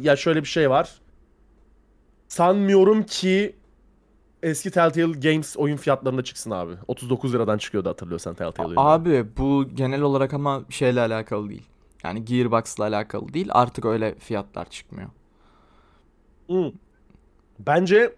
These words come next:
Speaker 1: Gearbox'la da alakalı. Gearbox'ın da fiyat politikası bu değil çünkü artık.
Speaker 2: Ne yani? İşte iki taraflı bir hikaye. Bir, biri olmasa biri zaten patlatıyor.
Speaker 1: Yaşasın ekonomi.
Speaker 2: Aynen.
Speaker 1: Dying Light iki Blood-, Bloody Ties duyuruldu. Bir D L C.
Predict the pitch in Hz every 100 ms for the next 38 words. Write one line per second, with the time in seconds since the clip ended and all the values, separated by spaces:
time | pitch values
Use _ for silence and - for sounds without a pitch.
0 | - 131 160 175 202 185 147 127 196 190
1 | 165 160 160 180 165 143 131 131 - -
2 | 190 135 123 101 95 87 82 - - -
3 | _ _ _ _ - 110 113 160 165 98
4 | 80 - - - 92 101 - 190 170 113
5 | 107 110 104 101 - - 62 - 120 123
6 | 160 170 117 110 113 151 135 127 120 107
7 | - 127 123 170 - 170 - 165 156 143
8 | 135 123 - _ _ - - 110 110 107
9 | 110 - _ _ _ _ _ _ _ _
10 | - 165 220 233 233 240 240 208 208 220
11 | - 156 214 226 - 202 202 147 - -
12 | _ 123 110 101 82 78 - - 135 131
13 | - 123 135 135 127 - 127 147